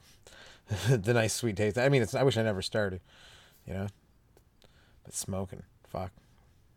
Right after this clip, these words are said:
It's good shit some days, man. I remember drinking and smoking. When you're just drunk, you need cigarettes. You can't, uh, for me, that was half the hangover. I just wake up and be like, "Oh, I smoked, like, three packs of cigarettes.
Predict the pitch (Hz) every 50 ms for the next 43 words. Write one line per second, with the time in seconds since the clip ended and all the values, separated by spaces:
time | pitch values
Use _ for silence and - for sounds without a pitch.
0 | _ _ _ _ _ _ _ _ _ _ _ _ _ _ _ - - - 143 113
1 | - 139 143 - - 110 101 98 92 87 - - 104 110 110 120 135 127 107 92
2 | 131 143 165 170 208 220 208 - 208 226 226 226 226 208 156 131 156 190 214 240
3 | 190 127 107 113 95 95 110 123 143 139 117 127 131 117 110 110 - - - 101
4 | 98 90 87 87 - - 117 110 - 135 139 135 - - - - - - - -
5 | - - - - 135 - - - - - - - - 202 180 - 202 226 226 208
6 | 175 151 - 170 165 - 147 123 131 147 165 151 123 104 101 104 110 113 - -
7 | 127 107 110 131 127 117 107 104 104 101 98 131 143 131 107 - - - 127 120
8 | 110 - 110 104 98 - - - 123 120 - 120 120 123 - - 101 - - -
9 | 131 123 107 90 85 87 -